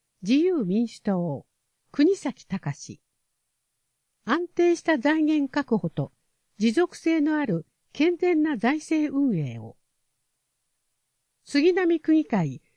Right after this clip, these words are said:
自由民主党は、令和三年度、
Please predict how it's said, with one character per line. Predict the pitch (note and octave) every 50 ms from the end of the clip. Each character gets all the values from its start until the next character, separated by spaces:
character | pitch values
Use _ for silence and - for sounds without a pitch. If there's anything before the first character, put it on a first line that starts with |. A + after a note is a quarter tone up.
| _ _
自 | - G3 A#3
由 | C#4+ E4 F4+ F#4 D4+
民 | G#3 G3 G3+ A#3 A#3
主 | - -
党 | - - A#3 A3 G#3
は、 | G3+ G3 F#3 F3+ - _ _ _ _ _ _ -
令 | C4+ F4+ F#4 D#4
和 | A#3 A3
三 | G#3 - B3 B3 C4 C4
年 | C4 C4+ B3+ G#3+ F3
度、 | D#3+ D3 C3 -